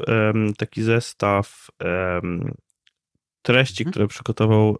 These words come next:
Speaker 1: e, Kamil Śliwowski z, e, bloga Sektor trzy zero. E,
Speaker 2: Widziałem, chyba coś tam, e, polubiłeś na LinkedInie ostatnio u
Speaker 1: Tak,
Speaker 2: niego,
Speaker 1: i wiesz
Speaker 2: nie?
Speaker 1: co, podrzucam ten link, bo on na przykład, wiesz, fajnie, fajnie na przykład, fa-,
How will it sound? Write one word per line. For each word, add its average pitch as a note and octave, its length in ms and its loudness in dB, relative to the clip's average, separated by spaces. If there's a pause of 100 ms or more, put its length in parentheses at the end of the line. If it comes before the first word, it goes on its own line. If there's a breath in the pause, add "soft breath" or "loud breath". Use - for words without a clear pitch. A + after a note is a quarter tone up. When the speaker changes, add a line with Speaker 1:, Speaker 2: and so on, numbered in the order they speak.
Speaker 1:
e, G2+ 300 2
Kamil D3 320 4
Śliwowski F#2+ 720 -4
z, - 160 -10
e, - 320 0 (100)
bloga G2+ 480 0
Sektor - 440 -8
trzy - 180 -8
zero. C3+ 300 2 (840 loud breath)
E, G#2+ 160 -4
Speaker 2:
Widziałem, A2 240 6
chyba G#2+ 220 4
coś A2 180 -2
tam, G#2 420 4 (260)
e, G2+ 40 -2
polubiłeś G2+ 600 0
na G2+ 80 2
LinkedInie F2 580 2
ostatnio E2 480 -4
u E2 40 0
Speaker 1:
Tak, F2+ 240 4
Speaker 2:
niego, E2 200 -2
Speaker 1:
i C3+ 60 2
wiesz E3 120 4
Speaker 2:
nie? D3 60 0
Speaker 1:
co, F#3 60 2
podrzucam F#3+ 420 0
ten E3 220 0
link, F#3 160 0
bo E3+ 160 2
on D#3+ 100 0
na F3 100 2
przykład, D#3 240 -4
wiesz, B2+ 180 -2
fajnie, C#3+ 480 0
fajnie C#3+ 320 2
na B2+ 100 2
przykład, - 220 -4 (280)
fa-, - 140 -8